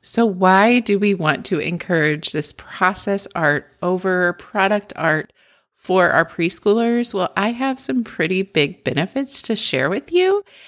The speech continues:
and then we'll talk about how to know if you are encouraging process art in your own classroom.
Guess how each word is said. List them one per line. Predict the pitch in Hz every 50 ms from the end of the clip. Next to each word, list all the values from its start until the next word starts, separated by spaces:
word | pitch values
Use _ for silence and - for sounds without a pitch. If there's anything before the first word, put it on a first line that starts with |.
| - - -
and | - 202 214 214 208
then | 214 220 220 220
we'll | 214 202 202
talk | - - 180 - - 180
about | 175 - 165 165 - -
how | - - - - - 220 220 220 226
to | 220 - 208
know | 190 180 170 165 160 -
if | - 160 156 - -
you | 151 151 147
are | - 151
encouraging | 151 151 156 - - - 427 392 339 - 220 185
process | 180 - - 156 156 - - 147 - 156
art | 151 151 - -
in | 160 160 160
your | 151 151 - -
own | 135 131 139
classroom. | - - - - - - - - - - - -